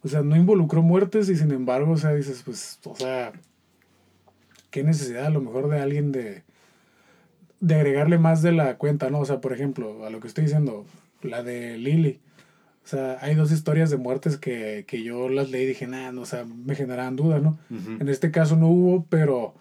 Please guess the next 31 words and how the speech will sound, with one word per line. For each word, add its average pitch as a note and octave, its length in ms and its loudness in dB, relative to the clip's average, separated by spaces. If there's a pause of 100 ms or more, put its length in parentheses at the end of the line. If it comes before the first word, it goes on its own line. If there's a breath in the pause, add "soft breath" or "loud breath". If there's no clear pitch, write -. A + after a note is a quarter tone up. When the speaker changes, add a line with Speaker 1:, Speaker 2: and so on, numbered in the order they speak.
(600 soft breath)
Speaker 1:
con C3+ 200 0
la C3 100 0
historia C#3+ 360 2
basta D#3+ 360 4
para D3 200 0
decir, C3+ 240 -2
"No, G3+ 140 0
pues E3+ 180 -2
sí, F#3 100 2
o A3 80 -2
sea, G3+ 160 0
sí E3 140 0
suena D#3 640 2
chilo". F3 340 2 (600 soft breath)
Pero, D3+ 220 0
pues, D3 200 -2
o C3+ 40 -4
sea, D3+ 300 2
gente D#3 260 2
que E3 80 -2
aprendió C3+ 340 -2
a - 20 0
vivir C#3 200 0
con C#3 200 -2
él, F3+ 180 4
¿no? F3+ 60 0 (240)
Sobre C#3+ 220 2
todo E3+ 160 4
la F#3+ 60 8
última F3+ 300 4
persona. F3+ 460 -2